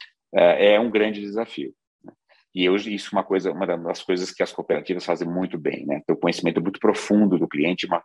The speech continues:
uma fidelização, é, muito alta do, desse cliente.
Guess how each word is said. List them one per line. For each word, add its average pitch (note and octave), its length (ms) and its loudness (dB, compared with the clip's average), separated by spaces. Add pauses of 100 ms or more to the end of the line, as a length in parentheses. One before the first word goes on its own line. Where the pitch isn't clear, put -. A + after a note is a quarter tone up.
(160)
uma - 80 -2
fidelização, F#2+ 800 0 (380)
é, D#2+ 180 2
muito G2+ 420 0
alta G#2 440 4
do, D2 280 -8
desse D#2 280 -12
cliente. C2 440 -12